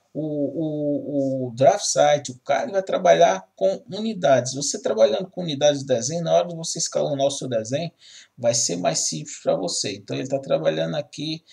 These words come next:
unidade um, um milímetro, um milímetro, tá? Unidade um a um, ok? Vamos clicar aqui e vamos apagar. Vamos agora digitar line,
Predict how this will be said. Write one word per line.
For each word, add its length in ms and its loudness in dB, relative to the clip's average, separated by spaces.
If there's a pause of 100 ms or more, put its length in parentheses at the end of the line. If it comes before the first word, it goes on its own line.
(220)
unidade 640 6
um, 240 -4 (120)
um 160 -2
milímetro, 640 0
um 80 -2
milímetro, 640 0 (120)
tá? 360 -2
Unidade 680 -2 (480)
um 260 -6 (140)
a 220 -2
um, 140 -12 (200)
ok? 540 -8 (1500)
Vamos 240 -8
clicar 400 -6
aqui 540 -12 (720)
e 100 -10
vamos 580 -8
apagar. 580 0 (580)
Vamos 460 0
agora 580 2 (380)
digitar 680 -4 (100)
line, 460 -6